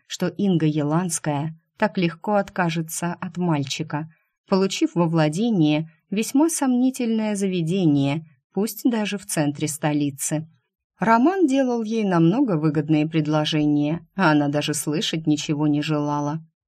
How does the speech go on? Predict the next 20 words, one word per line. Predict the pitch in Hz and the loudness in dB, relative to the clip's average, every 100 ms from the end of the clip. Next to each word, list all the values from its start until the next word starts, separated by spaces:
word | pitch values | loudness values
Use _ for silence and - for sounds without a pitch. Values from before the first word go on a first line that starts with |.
| - | 0
Подавай | 208 170 160 185 240 | 2 4 4 4 2
ей | 165 151 | 2 2
долю | 147 165 208 143 | 2 0 0 -2
в | |
компании, | - 147 143 160 180 165 147 139 139 | -2 -4 0 0 2 2 2 0 -4
и | 151 | -6
все. | 127 - - 170 156 - _ _ _ _ _ | -6 -8 -4 -4 -4 -14 _ _ _ _ _
И | 180 | -4
душу | 175 190 185 | -2 -2 -4
снова | - 196 208 208 | -4 -2 -2 -2
грызла | 196 180 190 180 180 | -2 -2 -2 -2 0
удушливая | 160 160 165 - 151 156 156 160 - - | 0 0 -2 0 2 4 2 0 -8 -12
черная | - 190 170 170 175 | -4 -2 0 0 0
ревность. | 185 180 147 147 147 - _ _ _ - | -2 -2 0 -2 -2 -12 _ _ _ 0
Инга | 185 165 165 | 2 4 2
танцевала | 175 160 180 185 175 | 0 0 0 0 0
стриптиз | 160 175 170 160 226 190 - | -2 -2 -4 -4 -6 -4 0
в | |
этом | 156 151 151 | -2 2 0
клубе. | 156 185 170 151 151 | 0 0 0 0 -2